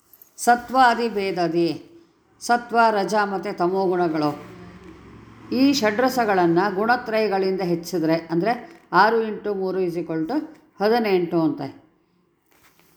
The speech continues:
"ಆರು ರಸ ಸತ್ವಾದಿ ಭೇದದಿ ಆರು ಮೂರಾಗಿ ಹವು" ಅಂಥೇಳಿ.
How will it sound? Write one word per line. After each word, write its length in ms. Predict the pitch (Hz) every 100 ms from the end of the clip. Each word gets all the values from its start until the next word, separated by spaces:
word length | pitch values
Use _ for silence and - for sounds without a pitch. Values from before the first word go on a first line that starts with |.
| _ _ _ _ _ _ -
"ಆರು 340 | 208 233 226
ರಸ 180 | 220 220
ಸತ್ವಾದಿ 760 | 214 208 196 - 196 202 196 185
ಭೇದದಿ 500 | 185 175 180 190 240
ಆರು 360 | 175 196 208
ಮೂರಾಗಿ 600 | 190 190 190 180 175 165
ಹವು" 340 | 160 165 160 160
ಅಂಥೇಳಿ. 520 | 147 135 127 127